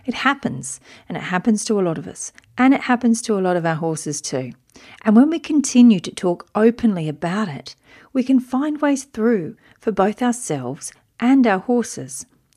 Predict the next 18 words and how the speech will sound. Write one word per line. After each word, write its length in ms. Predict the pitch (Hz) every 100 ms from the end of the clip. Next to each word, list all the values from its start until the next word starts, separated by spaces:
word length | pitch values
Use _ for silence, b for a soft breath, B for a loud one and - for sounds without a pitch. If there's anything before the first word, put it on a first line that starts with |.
| B B B
So 220 | - 202
sit 340 | 185 - - -
back, 380 | 143 - - _ _
feel 320 | - 233 269
the 100 | 277
love 340 | 226 170 151
and 140 | 160 165
support 380 | 190 - 208 208
of 80 |
this 160 | 202 226
community 580 | - 202 185 190 202 214
around 400 | 185 143 131 135
you, 220 | 135 139 _ b b b -
and 120 | 190
enjoy 640 | 202 202 226 220 220 226 - _ _
the 100 | -
amazing 840 | 214 214 233 226 240 220 147 139 - _ _ _ _
Sarah 600 | - - 170 160 165